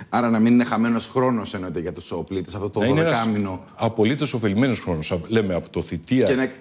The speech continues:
Speaker 2: εγγυ-
Speaker 1: τους καλείτε και μετά να επανεκπαιδεύονται στην ουσία. Εγώ
Speaker 2: Μα
Speaker 1: αυτό
Speaker 2: πρέπει,
Speaker 1: κατάλαβα.
Speaker 2: πρέπει. Το, θα το κάνουμε θελοντικά σε πρώτη φάση. Θέλω να
Speaker 1: Ναι.
Speaker 2: είμαι ειλικρινής, δεν θα υποχρεώσουμε κανέναν. Είμαι σίγουρος όμως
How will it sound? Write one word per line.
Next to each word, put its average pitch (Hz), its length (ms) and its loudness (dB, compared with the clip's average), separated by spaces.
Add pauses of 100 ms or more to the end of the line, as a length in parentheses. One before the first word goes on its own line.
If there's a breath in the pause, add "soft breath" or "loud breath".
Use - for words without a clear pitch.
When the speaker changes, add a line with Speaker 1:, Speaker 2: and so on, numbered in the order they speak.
Speaker 2:
εγγυ- 104 120 -2
Speaker 1:
τους 123 140 2
καλείτε 139 340 0
και 139 140 2
μετά 131 300 2
να 156 100 -2
επανεκπαιδεύονται 139 1000 -2
στην 90 200 -8
ουσία. 92 180 -4
Εγώ 101 140 -4
Speaker 2:
Μα 117 60 2
Speaker 1:
αυτό 117 120 -4
Speaker 2:
πρέπει, 170 160 2
Speaker 1:
κατάλαβα. 73 540 -4
Speaker 2:
πρέπει. 107 260 -2 (140)
Το, - 140 -10
θα - 160 -8
το 120 80 -2
κάνουμε 170 240 0
θελοντικά 127 400 0
σε - 120 -4
πρώτη 71 200 -14
φάση. - 280 -14 (100)
Θέλω 117 140 -2
να 113 60 4
Speaker 1:
Ναι. 113 60 4
Speaker 2:
είμαι 110 40 2
ειλικρινής, 95 320 -2
δεν 120 80 2
θα 123 60 2
υποχρεώσουμε 107 460 0
κανέναν. 87 340 -2 (220)
Είμαι 107 180 2
σίγουρος 123 440 2
όμως 90 300 -2